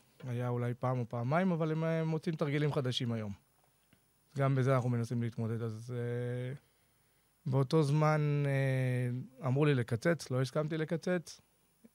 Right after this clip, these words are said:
אה, התחיל מאבק. ולא היה לי מי שיטפל בי,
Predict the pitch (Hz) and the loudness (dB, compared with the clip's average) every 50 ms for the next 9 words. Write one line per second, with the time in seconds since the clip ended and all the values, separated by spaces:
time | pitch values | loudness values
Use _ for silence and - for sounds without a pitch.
0 | _ - 190 185 151 160 170 156 - - 196 185 180 170 151 151 147 139 139 139 | _ -12 -8 -4 -4 -4 -4 -6 -4 -2 0 2 4 4 4 4 4 4 4 4
1 | 131 117 135 123 117 - - - - _ _ _ _ _ _ _ _ _ _ _ | 4 4 2 2 0 -2 -10 -20 -20 _ _ _ _ _ _ _ _ _ _ _
2 | _ _ _ _ _ _ _ - 123 117 120 123 131 151 175 165 156 139 127 123 | _ _ _ _ _ _ _ -12 -10 -6 -2 0 4 4 6 6 6 4 4 2
3 | 120 117 117 113 - 131 - 120 - - 117 113 120 | 2 0 0 -2 -4 -6 -10 -8 -6 -6 -6 -6 -6